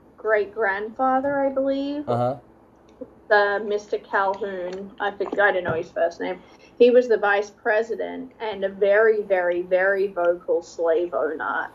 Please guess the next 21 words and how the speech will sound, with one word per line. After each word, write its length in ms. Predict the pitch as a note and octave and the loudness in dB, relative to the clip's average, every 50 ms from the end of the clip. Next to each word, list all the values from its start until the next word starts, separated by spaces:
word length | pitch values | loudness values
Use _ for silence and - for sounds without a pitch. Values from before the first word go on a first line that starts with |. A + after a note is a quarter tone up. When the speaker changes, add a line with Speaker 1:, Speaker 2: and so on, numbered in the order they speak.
| - - | -6 -6
Speaker 1:
and, 640 | F3 D3+ C3+ - D#3 D#3+ D3 D3+ D3+ - - - F3 | -6 -4 -4 -8 -12 -12 -12 -14 -14 -14 -8 -2 -2
uh, 500 | C#3+ C3+ C3+ D3+ C#3+ C3+ B2+ C3+ C3 - - - - | 0 2 2 2 2 2 0 0 -2 -4 -6 -14 -20
very 500 | - F#3+ F#3+ F3 F3 E3+ E3+ E3+ E3+ - | -8 -2 0 2 2 4 2 0 0 -4
Speaker 2:
Ooh. 140 | - - - | -6 -6 -6
Speaker 1:
anti, 840 | F3 F3 F3 F3+ F#3+ - - D#3+ D#3+ D#3 D#3+ D#3+ D#3+ D#3+ E3 E3 E3 - - - - - - - - - - _ _ _ _ _ _ | -4 -4 -4 -6 -8 -6 -2 0 0 2 2 0 0 0 0 -2 -2 -4 -8 -16 -20 -20 -20 -20 -20 -20 -20 _ _ _ _ _ _
um, 600 | - G3 F#3+ F#3+ F3+ F3 F3 F3 F3 F3 F3 E3 E3+ F3 - - - - - - _ | -2 0 2 4 4 4 2 0 -6 -10 -12 -12 -14 -16 -20 -20 -20 -20 -20 -10 _
you 120 | A#3 A#3 | 4 4
know, 280 | G#3+ F#3 F#3 G3 A3 A3 - | 4 4 2 0 -2 -4 0
was, 600 | G3 G#3 G3 G3 F#3+ F#3+ - - - - - - | 2 2 2 2 0 -4 -10 -16 -20 -18 -10 -4
uh, 880 | D3 D#3 - - - G1+ - - - G#1+ G1+ - - - G3+ G3+ G3+ | -4 -4 -4 -4 -6 -6 -6 -4 -4 -4 -4 -4 -4 -6 0 2 2
in 220 | - - G#3 G#3 G3+ | 4 4 2 2 2
the 80 | G3 | -2
Civil 360 | G3 - - G#3 F#3+ F#3+ F#3+ F#3 | -2 4 4 4 4 6 4 4
War 280 | F#3 F#3 F#3 F#3 F#3+ F#3+ | 6 6 6 6 6 4
very 240 | G3 F#3+ F#3 F#3 | 2 0 0 0
much 340 | F#3 F#3 F#3+ F#3 F3+ - - | -2 -2 -2 -4 -4 -8 -6
so, 320 | - - F#3 F#3 F#3 F#3 F#3 | -2 0 2 4 2 2 0
very, 480 | G3 F#3+ G#3 G#3 G#3+ A3+ A3 G#3+ A3 | 0 0 2 4 4 6 4 4 2
very 280 | G3 G3 F#3 F#3 F#3+ F#3+ | 0 -4 -6 -6 -6 -8
vocal 600 | F#3 F3+ F3 F3 F3+ F3 - F3+ F3 F3 E3+ E3 | -10 -8 -10 -10 -10 -10 -10 -10 -8 -6 -6 -8
about 380 | D#3+ - E3 D#3 D#3+ D3+ - | -8 -8 -10 -8 -8 -10 -10